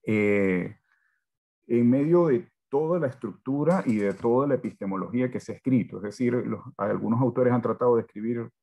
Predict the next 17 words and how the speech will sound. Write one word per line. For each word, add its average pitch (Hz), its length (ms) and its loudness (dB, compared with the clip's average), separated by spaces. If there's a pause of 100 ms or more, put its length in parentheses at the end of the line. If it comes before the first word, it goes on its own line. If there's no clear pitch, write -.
mm, 104 460 -6
al, 104 380 -8
eh, - 340 -16
sobre 98 280 -2
transmodernidad, 147 680 2
pero 127 140 2
al 107 100 0
final 113 320 -4
terminan 120 460 0
remitiéndose 110 880 -4 (340)
a 101 80 -4
los 107 160 0
escritos 104 460 -2
de 101 140 2
estos 101 220 -4
dos 107 140 2
autores. 98 420 -2